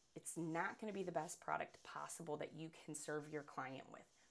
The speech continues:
So make sure you're giving yourself enough time. I always like to say, under promise, over deliver. Be completely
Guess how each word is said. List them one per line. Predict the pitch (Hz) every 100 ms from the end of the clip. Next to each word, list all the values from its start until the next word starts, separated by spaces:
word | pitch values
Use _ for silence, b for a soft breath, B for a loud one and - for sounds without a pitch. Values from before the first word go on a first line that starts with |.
| B -
So | - 214
make | 190 226 285
sure | - 330
you're | 320 226
giving | 170 160 175 180
yourself | 170 - - 151 151 - - -
enough | 151 143 147 -
time. | - - - - _ -
I | 156
always | 180 214
like | 202
to | 196
say, | 175 165 160 -
under | 254 269
promise, | - 208 196 190 - - - -
over | 160 156 156
deliver. | 147 - - - - B B B B _ - 170
Be | 202 233 226 -
completely | 160 151 - 165 170 190 - 240 254